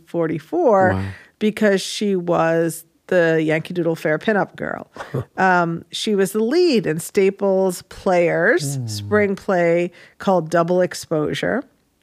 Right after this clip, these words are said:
Speaker 2: <laughs>
Speaker 1: Her own, uh, boyfriend slash fiance
Speaker 2: Mm.
Speaker 1: was a man named Harold Sutphin. They did get married after the war. So there is a fair,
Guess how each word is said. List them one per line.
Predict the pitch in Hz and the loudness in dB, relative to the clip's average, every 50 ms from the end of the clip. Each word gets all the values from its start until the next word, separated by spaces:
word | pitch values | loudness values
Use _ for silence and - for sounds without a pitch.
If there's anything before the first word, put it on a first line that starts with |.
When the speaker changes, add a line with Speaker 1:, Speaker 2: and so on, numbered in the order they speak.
| _ - | _ -20
Speaker 2:
<laughs> | - - - - - - - - - - - - - - _ - _ _ _ | -20 -16 -10 -10 -10 -10 -12 -18 -20 -20 -20 -20 -20 -20 _ -20 _ _ _
Speaker 1:
Her | - - 208 190 175 - - | -4 0 0 0 0 0 0
own, | 208 208 214 214 220 233 233 240 233 226 - - - | 2 2 2 2 2 0 0 0 -2 -2 -4 -4 -4
uh, | - 175 180 175 170 | -2 -2 0 0 -2
boyfriend | 160 180 185 185 180 - - 190 170 170 - | -2 -2 -2 -2 -2 -2 -4 -4 -4 -4 -4
slash | - 175 165 165 - - | -4 -4 -2 -4 -4 -6
fiance | - 170 165 170 170 165 165 - - 180 170 170 165 165 170 170 175 143 | -8 -8 -6 -4 -4 -6 -6 -8 -8 -6 -6 -4 -4 -4 -4 -4 -4 -6
Speaker 2:
Mm. | 120 - _ _ _ _ _ - | -10 -12 _ _ _ _ _ -8
Speaker 1:
was | 180 160 | -6 -4
a | 180 | -2
man | 170 170 170 170 | -2 -2 -2 -2
named | 170 185 170 160 | -2 -4 -4 -4
Harold | 160 175 165 165 - - 175 | -4 -4 -2 -2 -4 -6 -8
Sutphin. | - - 170 - - - - 175 165 165 180 185 190 _ - | -6 -6 -8 -8 -8 -8 -6 -4 -4 -4 -4 -8 -12 _ -6
They | 180 180 165 | -4 -4 -2
did | 165 170 160 165 | -2 -4 -4 -2
get | - 160 156 - | -2 -4 -4 -4
married | - 156 160 160 160 165 170 165 - | -4 -4 -4 -2 -2 -2 -2 -2 -2
after | - 139 156 - - - 175 | -2 -2 -4 -4 -6 -6 -4
the | 165 | -4
war. | 156 156 160 160 | -2 -2 -2 -4
So | - - 202 | -4 -2 0
there | 202 214 208 208 | 2 2 2 2
is | 202 208 | 2 0
a | 196 | -4
fair, | - - - 196 185 180 180 180 175 175 175 | -6 -4 -2 0 2 4 4 4 4 2 0